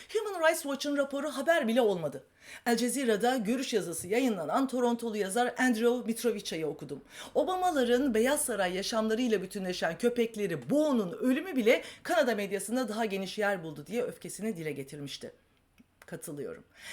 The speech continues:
Yine de Filistinlilerin çığlıklarını kulaklarında, yüreklerinde duyanlar ayağa kalkıyor. Kanada'nın tüm eyaletlerinin başkentlerinde Filistin'e destek yürüyüşleri vardı bu hafta sonu. Kanada Başbakanı Justin Trudeau'nun tepkisi ise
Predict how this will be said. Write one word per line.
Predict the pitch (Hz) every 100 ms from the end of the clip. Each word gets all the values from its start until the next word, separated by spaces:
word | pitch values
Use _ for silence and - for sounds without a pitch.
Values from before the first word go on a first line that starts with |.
| - -
Yine | 302 453 349 180
de | 160 - -
Filistinlilerin | 240 294 240 202 180 170 165
çığlıklarını | - 185 185 190 185 196
kulaklarında, | 190 156 156 160 147 165 202 226
yüreklerinde | 170 175 180 185 185 196
duyanlar | 160 143 151 196 214 -
ayağa | 156 143
kalkıyor. | 151 135 - 143 - _ - -
Kanada'nın | - 349 294 202 226 240
tüm | - 370
eyaletlerinin | - 180 160 156 156 156 151 165
başkentlerinde | 190 - 143 - 139 139 202 240 - _
Filistin'e | - 247 240 208 180
destek | 160 165 156
yürüyüşleri | 151 151 - 156 151
vardı | 151 151 165
bu | 156
hafta | 143 160
sonu. | - 143 135 _ - -
Kanada | - 233 208
Başbakanı | 180 170 175 170 156
Justin | 190 185 196
Trudeau'nun | 185 247 190 151 135
tepkisi | 220 226 - -
ise | - - 240